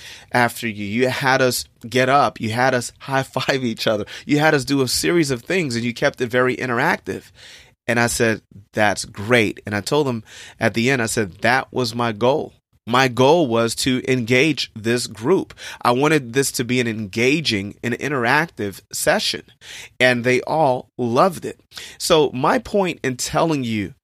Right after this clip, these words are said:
that is that you can do this, that you as an educator can be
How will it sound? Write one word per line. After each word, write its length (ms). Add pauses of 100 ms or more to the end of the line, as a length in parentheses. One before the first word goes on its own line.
(180)
that 400 (220)
is 360 (360)
that 260 (560)
you 160
can 340
do 200
this, 320
that 340
you 300
as 180
an 180
educator 480
can 300
be 380